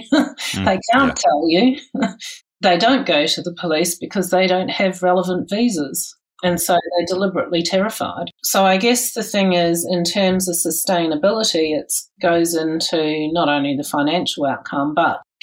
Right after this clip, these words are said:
Speaker 1: can we as a small organisation keep this going and to whom?
Speaker 2: Again, I can hear another decision there. So as you say, if you, if you look from a victim perspective and say, "Well, there's a decision about, do I come forward? Do I go to the police? Do I talk to my employer about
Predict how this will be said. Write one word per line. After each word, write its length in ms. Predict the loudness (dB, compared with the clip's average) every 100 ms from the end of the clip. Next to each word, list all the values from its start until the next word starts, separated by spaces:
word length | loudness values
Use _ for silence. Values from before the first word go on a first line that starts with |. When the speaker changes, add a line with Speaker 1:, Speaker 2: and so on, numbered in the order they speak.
| -2
Speaker 1:
can 360 | 2 4 2
we 260 | 2 0 -2
as 140 | -4
a 40 | -4
small 380 | -4 -2 0 -2
organisation 880 | -2 0 0 0 -2 -2 -4 -6
keep 280 | -4 -6 -4
this 220 | -4 -4
going 600 | -4 -4 -4 -2 -6 -6 -4
and 220 | -2 -2
to 140 | -4 -4
whom? 380 | -2 -2 -6 _ _ -4
Speaker 2:
Again, 380 | 0 2 0 -2
I 100 | -4
can 100 | 0
hear 120 | 0
another 260 | 2 4 2
decision 420 | 2 0 0 0
there. 160 | 0 0
So 340 | 0 0 -2 -6
as 140 | -4
you 60 | -2
say, 220 | 0 0
if 100 | -2
you, 60 | -8
if 140 | -4
you 80 | -2
look 180 | -2 -2
from 160 | 0 0
a 100 | 2
victim 380 | -2 0 -2
perspective 540 | -2 -4 -4 -4 -4 -4
and 120 | -2
say, 180 | 0 0
"Well, 140 | 0
there's 200 | -2 -2
a 40 | -2
decision 400 | -2 -2 -2 -2
about, 320 | -2 -2 -4
do 120 | -2 -2
I 80 |
come 220 | -2 -4 -4
forward? 360 | 0 0 0
Do 80 | 0
I 80 | -2
go 180 | 0 -2
to 100 | -4
the 80 |
police? 360 | -6 -2 -2 -2
Do 100 | -6
I 80 | -6
talk 240 | -6 -8
to 100 | -6
my 180 | -4 -4
employer 520 | -4 -8 -2 0 2 0
about 260 | -2 -6